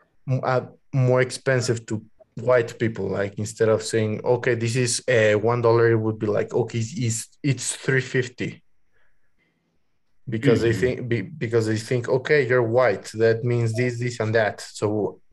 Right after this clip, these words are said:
Speaker 1: I will try to sell everything way more expensive to you." I don't really know if that's the case.
Speaker 2: Mm.
Speaker 1: But, uh,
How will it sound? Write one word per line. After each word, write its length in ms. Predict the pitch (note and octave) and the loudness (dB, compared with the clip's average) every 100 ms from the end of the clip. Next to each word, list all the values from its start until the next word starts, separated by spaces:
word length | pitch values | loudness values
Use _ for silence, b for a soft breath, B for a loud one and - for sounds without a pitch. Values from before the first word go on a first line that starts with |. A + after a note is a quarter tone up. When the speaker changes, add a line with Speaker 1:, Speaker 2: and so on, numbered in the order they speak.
| - | -2
Speaker 1:
I 120 | A2+ | 0
will 340 | A#2+ B2 A#2+ | 2 2 0
try 340 | A#2+ - B2+ B2+ | -2 -2 0 0
to 540 | B2+ D3 C3+ C#3 - | 0 0 2 0 -2
sell 420 | - - B2+ C3 - | -8 0 2 4 2
everything 520 | B2 B2+ C3 C3 C3+ b b b b b _ | 2 2 0 0 -2 b b b b b _
way 160 | - B2 | -2 2
more 200 | B2 B2 | 2 2
expensive 500 | A#2 - B2 A#2+ A#2 | 0 0 0 0 -2
to 80 | B2 | -2
you." 300 | B2 A#2+ A#2+ | 0 0 0
I 140 | - E3 | -2 2
don't 140 | F3+ | 4
really 180 | C#3 C3+ | 4 4
know 220 | A2+ G#2+ G#2+ | 4 4 4
if 80 | |
that's 280 | G#2 G2+ G2+ | 4 2 0
the 80 | A2+ | -4
case. 580 | - - A#2 F3+ - - b b b b b b _ G#2 | -4 -2 0 0 -4 -12 b b b b b b _ -6
Speaker 2:
Mm. 460 | G#2 G2 E2+ E2 - _ _ - - | -4 -4 -4 -8 -14 _ _ -14 -4
Speaker 1:
But, 220 | A#2+ | 0
uh, 120 | A2+ | 0